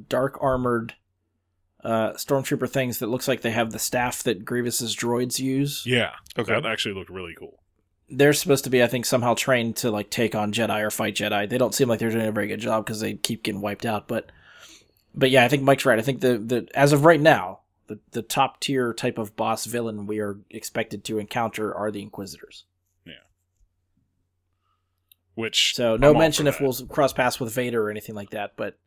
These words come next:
Speaker 2: Maul.
Speaker 1: Inquisitors, yeah, inc-, yeah, that too, yeah. But, uh, yeah, Inquisitors I think are good enough for me. I'm sold. I think that it, it furthers the lore of, like, these are the guys that are hunting other Jedi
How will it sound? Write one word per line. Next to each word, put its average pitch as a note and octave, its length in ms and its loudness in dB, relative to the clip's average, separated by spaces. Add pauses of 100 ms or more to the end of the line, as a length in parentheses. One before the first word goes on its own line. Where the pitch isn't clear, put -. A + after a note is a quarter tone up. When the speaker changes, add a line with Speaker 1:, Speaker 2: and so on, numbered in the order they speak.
(100)
Speaker 2:
Maul. F2+ 300 -6
Speaker 1:
Inquisitors, F#3 520 4 (880)
yeah, A#2+ 280 -2
inc-, - 160 -12
yeah, C3+ 240 4 (100)
that C3+ 240 0
too, D3+ 200 2
yeah. A2 300 -2 (400)
But, B2 160 0
uh, G#2+ 280 -2 (100)
yeah, B2+ 220 -2
Inquisitors D#3+ 480 0
I A#2+ 60 2
think B2+ 140 -4
are A2 40 -6
good A#2+ 100 -2
enough A2+ 180 -4
for G2+ 100 -12
me. A2 160 -4
I'm A2+ 140 -4
sold. - 320 -4
I A#2 60 -10
think C3 220 -8
that B2 220 0 (920)
it, C3 260 -2
it C3 240 -6 (920)
furthers E3+ 440 4
the C#3+ 100 2
lore C#3 380 4
of, A#2+ 160 -2
like, A#2 180 -4
these C3+ 240 -2
are C#3+ 60 -2
the C3 80 0
guys A2+ 460 -2
that A#2 120 -4
are G#2+ 120 -4
hunting B2 360 -6
other B2 240 0
Jedi G#2+ 560 -4